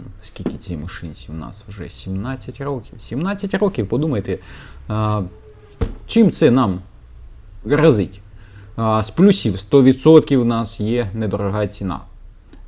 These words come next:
Дешева, я б навіть сказав. А ця машина коштує вісім тисяч. Допустим, цей сімнадцятого року Philips, він же Seiko Minuta, коштує сім п'ятсот.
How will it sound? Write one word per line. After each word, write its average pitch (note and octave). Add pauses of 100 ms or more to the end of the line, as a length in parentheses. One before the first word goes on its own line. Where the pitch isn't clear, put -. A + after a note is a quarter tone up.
Дешева, G#2
я B1
б -
навіть C2
сказав. D#2+
А F#2
ця B2
машина A2+
коштує F#2+
вісім F2+
тисяч. - (160)
Допустим, G2
цей G#2+
сімнадцятого G#2+
року G#2+
Philips, G#2+
він G#2+
же G#2
Seiko G#2
Minuta, D3
коштує B2
сім C3
п'ятсот. C3